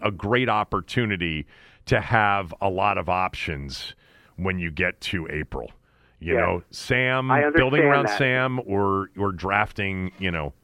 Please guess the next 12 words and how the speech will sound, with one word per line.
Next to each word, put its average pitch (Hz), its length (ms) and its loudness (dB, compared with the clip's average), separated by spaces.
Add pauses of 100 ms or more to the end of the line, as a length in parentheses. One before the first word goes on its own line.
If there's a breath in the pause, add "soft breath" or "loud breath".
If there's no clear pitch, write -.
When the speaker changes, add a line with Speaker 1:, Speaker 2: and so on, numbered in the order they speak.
Speaker 1:
Jaden 90 360 -2
Daniels 80 460 -4
or 76 80 -10
somebody 73 320 -6
like 71 240 -8
that. 69 340 -6
Uh, 82 520 0
Speaker 2:
Right. 104 240 -2 (100)
Speaker 1:
so 78 380 -4
Speaker 2:
I 131 100 2
understand 131 640 -2
that. 101 160 -6